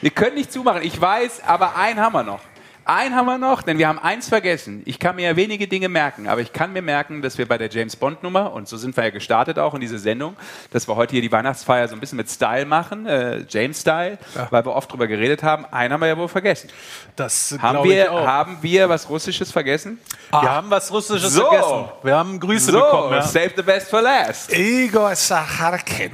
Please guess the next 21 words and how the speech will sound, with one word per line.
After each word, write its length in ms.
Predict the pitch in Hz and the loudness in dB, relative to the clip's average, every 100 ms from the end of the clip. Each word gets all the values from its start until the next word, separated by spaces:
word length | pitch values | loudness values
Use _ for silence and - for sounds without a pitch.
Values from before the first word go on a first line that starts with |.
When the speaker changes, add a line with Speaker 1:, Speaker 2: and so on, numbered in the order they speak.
| - - - - | -12 -14 -8 -4
Speaker 1:
<laughs> 440 | 196 196 - 175 185 | -2 -2 -2 -4 -2
Liebesgrüße 640 | 240 277 262 202 202 202 | 0 0 0 4 4 4
aus 280 | - - 180 | 0 0 -10
Moskau. 640 | 170 202 208 - 143 147 151 | 0 2 2 0 0 0 0
Speaker 2:
Oh, 40 | |
das 200 | 165 156 | -2 0
ist 100 | 180 | 0
ja 140 | 165 160 | 2 2
wirklich 260 | 190 175 | 0 0
wunderschön. 540 | 165 165 156 - 123 110 - - - | -2 0 0 -2 -4 -10 -18 -8 -4
Also 160 | 180 | -2
mal 160 | 196 196 | 0 0
ganz 180 | 208 196 | -2 0
ehrlich, 360 | 196 247 - - _ _ - | 0 0 -4 -12 _ _ -2
das 220 | 165 - | -2 0
könnte 460 | - 226 254 254 233 - | -2 -2 2 2 2 0
ein 260 | 180 214 | -2 -2
Original 580 | - 185 185 170 151 160 | 0 0 2 0 0 0
sein. 300 | 151 113 101 - _ - - - | -2 -6 -10 -18 _ -20 -10 -2
Ich 440 | 180 233 - - | 0 0 -2 -2
auch, 300 | - 220 - | 0 0 -4